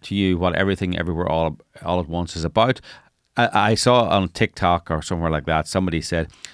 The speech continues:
"Here's what, here's what, one thing about Cocaine Bear is you don't need anyone to explain to you what it's about or what the ending means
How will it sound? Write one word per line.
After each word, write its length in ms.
"Here's 480
what, 360
here's 260
what, 200
one 340
thing 100
about 180
Cocaine 420
Bear 140
is 100
you 40
don't 220
need 180
anyone 420
to 100
explain 380
to 120
you 180
what 200
it's 100
about 400
or 80
what 160
the 140
ending 340
means 380